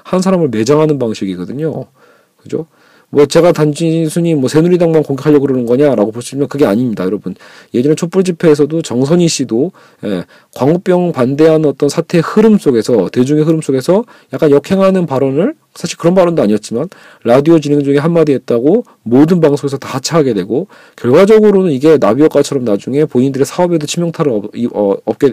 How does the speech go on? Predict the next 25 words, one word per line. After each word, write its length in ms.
어, 140
얻게 240
돼서 340
남편이 420
결국은 520
몇 380
개월 160
후에 160
자살하게 500
되는, 480
여러분, 220
그 100
나비효과까지 520
발생하게 600
됩니다. 400
그러니까 360
당시에도 420
전 160
굉장히 440
억울했거든요. 800
왜, 640
왜 260
이 120
코미디언 640
여성에게 800